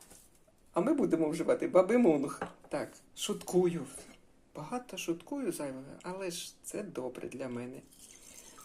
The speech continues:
Так, е, вода на дванадцять годин заливається,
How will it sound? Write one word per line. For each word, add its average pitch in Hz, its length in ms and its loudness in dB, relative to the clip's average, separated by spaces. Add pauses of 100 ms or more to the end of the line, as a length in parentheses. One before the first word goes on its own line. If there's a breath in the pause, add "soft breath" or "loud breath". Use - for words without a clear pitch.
Так, - 160 -10 (500)
е, 139 100 -4 (120)
вода 170 520 4 (420)
на 180 140 2
дванадцять 240 500 4
годин 170 640 4 (180)
заливається, 190 960 -2